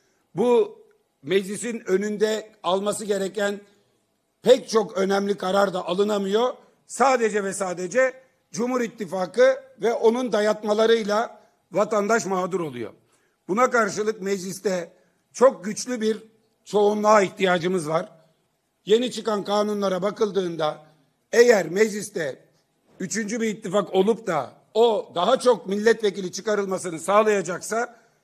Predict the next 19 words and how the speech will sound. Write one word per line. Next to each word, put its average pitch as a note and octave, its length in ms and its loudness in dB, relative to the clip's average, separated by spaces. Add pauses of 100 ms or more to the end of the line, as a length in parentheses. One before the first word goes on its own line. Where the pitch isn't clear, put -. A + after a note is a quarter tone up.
(280)
ilgili A3+ 420 -2
partiler F3 540 -2
bunları G3+ 360 -2
değerlendirirler. G3+ 880 2 (400)
Bu A#3+ 120 -4
seçenek F3+ 580 -2
de C3+ 240 -8 (300)
ortadadır. A#3 680 2 (560)
Biz A#3+ 140 -4
söyledik, A3 640 2
Adalet A3 480 0
ve G#3 100 -6
Kalkınma G3+ 500 -4
Partisi D#3+ 420 -6
kendi G3+ 360 -2
kazdığı D#3 460 -6
kuyuya D#3 380 -8
düşecektir. G#3 760 -2 (500)
Biz B3 360 -6